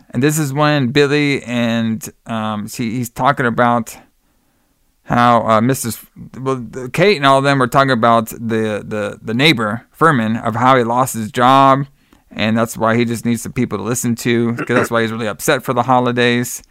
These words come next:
And she's like, and then Kate explained, like, "Yeah, people get upset around the holidays a lot," and Billy can't believe it. He's like, "This is the holidays. Why is anybody ever getting upset, brother?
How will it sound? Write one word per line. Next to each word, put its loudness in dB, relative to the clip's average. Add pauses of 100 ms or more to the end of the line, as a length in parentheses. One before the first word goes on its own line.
(720)
And 2
she's -2
like, 0 (100)
and 0
then 2
Kate 0 (100)
explained, 0
like, -2
"Yeah, 4
people 0
get 2
upset 0
around 2
the 0
holidays 2
a -6
lot," 4
and -6
Billy 4
can't 2
believe 2
it. -14 (680)
He's -4
like, 4
"This 2
is -2
the -2
holidays. 4
Why 4
is 0
anybody 2
ever 4
getting 0
upset, 0
brother? 0